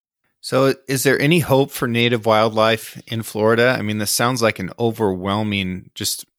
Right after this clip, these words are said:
wave of, of invasive species that are gonna take over.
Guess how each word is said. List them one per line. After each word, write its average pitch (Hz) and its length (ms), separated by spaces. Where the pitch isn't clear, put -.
wave 113 420
of, 90 360
of 101 180
invasive 98 480
species 98 480
that 92 120
are 92 120
gonna 92 220
take 92 300
over. 117 400